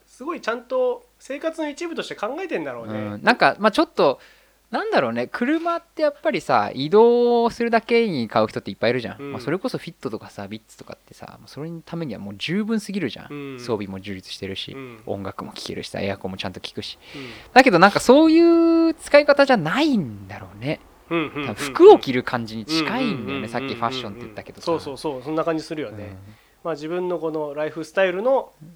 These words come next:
Speaker 1: 一個として、
Speaker 2: そうそうそうそう。
Speaker 1: 移動のものじゃなくて、まあ、自分のこの生活のうちの一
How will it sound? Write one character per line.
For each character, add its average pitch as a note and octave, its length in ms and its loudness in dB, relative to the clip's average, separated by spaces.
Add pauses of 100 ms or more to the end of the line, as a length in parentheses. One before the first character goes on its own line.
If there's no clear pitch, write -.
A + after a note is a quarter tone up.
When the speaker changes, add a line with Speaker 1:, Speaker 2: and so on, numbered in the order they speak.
(120)
Speaker 1:
一 - 180 -6
個 E3+ 100 -6
と D3 40 -2
し - 60 -6
て、 C#3 40 -6
Speaker 2:
そ D#3+ 140 6
う D3+ 40 6
そ D3 60 0
う C#3+ 40 -2
そ F#3+ 120 6
う - 40 4
そ - 20 2
う。 - 0 -
Speaker 1:
移 F#3 40 -2 (280)
動 B3 80 4
の B3 80 4
も A#3+ 120 2
の A#3+ 140 2
じ G3+ 80 -2
ゃ D#3 40 0
な C#3 120 -4
く - 100 -14
て、 F3+ 440 -6
ま D3 80 -12
あ、 C3+ 60 -12
自 B2+ 140 -14
分 C3+ 120 -12
の B2+ 80 -10
こ B2 100 -10
の A#2+ 220 -12
生 C3+ 180 -18
活 C3 240 -16
の B2 100 -12
う A#2+ 60 -16
ち D3 140 -16
の D3+ 60 -8
一 C#3 40 -10